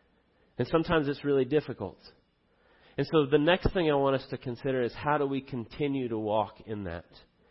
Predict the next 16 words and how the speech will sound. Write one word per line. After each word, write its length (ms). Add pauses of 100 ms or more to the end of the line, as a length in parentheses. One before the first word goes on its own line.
(120)
even 340
when 100
it 120
is 200
difficult? 480
Because 260
I 100
think 160
there's 140
a 40
lot 220
of 120
things 220
we 100 (120)
see 120
here 500